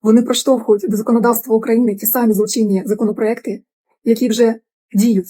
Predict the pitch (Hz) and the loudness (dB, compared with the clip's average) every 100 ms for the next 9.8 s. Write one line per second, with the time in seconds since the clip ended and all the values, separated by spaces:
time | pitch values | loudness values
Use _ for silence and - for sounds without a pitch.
0 | - _ _ _ - 220 233 240 202 - | -12 _ _ _ -2 0 0 -4 -6 -14
1 | _ _ _ _ _ _ _ 226 240 233 | _ _ _ _ _ _ _ 0 0 -2
2 | 240 214 233 202 196 190 233 220 214 208 | 0 2 2 0 -4 -2 -4 -2 -4 -4
3 | _ _ _ _ _ 208 220 220 214 226 | _ _ _ _ _ 0 2 2 -4 -4
4 | 233 214 226 226 226 - 208 - - _ | -4 -2 -2 -2 -4 -4 -4 -4 -10 _
5 | _ _ _ _ _ _ - - 247 277 | _ _ _ _ _ _ -16 0 0 0
6 | 269 - 240 214 233 208 233 226 226 202 | -2 0 0 0 0 2 4 2 2 0
7 | 214 - 220 233 233 226 220 185 175 208 | 0 2 0 2 2 4 4 2 -4 -6
8 | 220 247 233 226 220 196 220 247 247 220 | -2 2 4 4 0 -2 0 2 2 2
9 | 214 226 233 220 196 - - | 0 0 0 0 -2 -8 -18